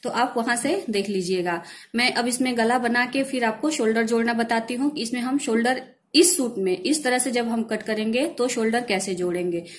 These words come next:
तो चलिए दोस्तों, पहले मैं गला बना लेती हूँ। देखिए दोस्तों, हमने सूट का गला बना लिया है।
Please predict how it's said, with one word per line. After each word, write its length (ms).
तो 60
चलिए 240
दोस्तों, 260
पहले 280
मैं 200
गला 240
बना 240
लेती 300
हूँ। 200
देखिए 240
दोस्तों, 340
हमने 400
सूट 260
का 100
गला 240
बना 220
लिया 240
है। 180